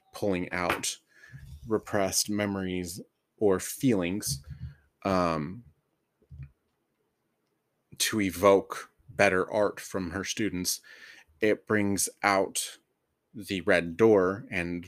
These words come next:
the, the danger starts coming back very prevalently. Um, Josh starts astral projecting, and things follow suit. Danger ensues.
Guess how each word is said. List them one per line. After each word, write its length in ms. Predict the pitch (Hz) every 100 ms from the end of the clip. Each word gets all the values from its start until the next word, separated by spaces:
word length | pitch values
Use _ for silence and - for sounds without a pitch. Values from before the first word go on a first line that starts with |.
| 95
the, 380 | 95 92 90 92 -
the 200 | - 98 -
danger 600 | 98 98 90 87 87 - _ _ _ _ -
starts 360 | - 107 90
coming 300 | - 95 87
back 340 | 87 82 76 -
very 340 | 92 92 87
prevalently. 800 | - - 107 90 87 - - - _ _ _ _ _ -
Um, 440 | 95 87 78 85 113
Josh 540 | 104 98 98 - -
starts 480 | - 92 87 - -
astral 460 | 123 113 - -
projecting, 760 | 98 104 107 95 - 92 87 90
and 600 | 90 85 80 80 82 82
things 640 | - 98 90 82 - - -
follow 640 | - 95 82 - 50 104 107 -
suit. 520 | - - - - - _ _ _ _ _ _ -
Danger 540 | 98 92 95 90 85
ensues. 840 | - 87 - - 82 82 - -